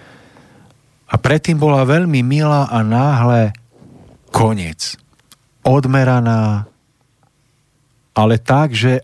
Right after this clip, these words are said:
až, až, až vám zimomriavky naskakujú po tele, keď to zažijete.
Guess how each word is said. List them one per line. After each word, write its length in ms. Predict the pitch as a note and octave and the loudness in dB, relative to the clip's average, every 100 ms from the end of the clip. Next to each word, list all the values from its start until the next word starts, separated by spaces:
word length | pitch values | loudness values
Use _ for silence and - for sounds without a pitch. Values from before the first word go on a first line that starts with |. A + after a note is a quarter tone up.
| - | -2
až, 320 | G#2+ - - | -4 -4 -4
až, 320 | A#2+ A2+ A#2+ | -4 -2 -6
až 320 | - A#2 A#2 | -4 -2 0
vám 160 | A#2+ A#2 | 0 0
zimomriavky 720 | B2+ C3 C3 A#2 G#2 G#2 - | 0 2 2 0 0 -2 -4
naskakujú 640 | G2+ F#2+ - G#2 - G2+ F2+ | -4 -4 -4 -4 0 0 0
po 160 | G2 | -2
tele, 320 | F#2+ G2 F#2 | -2 0 0
keď 240 | F#2 F#2+ G2 | -2 -2 -2
to 20 | |
zažijete. 580 | F#2+ F#2 F#2 E2+ D#2+ | 0 0 0 -2 -2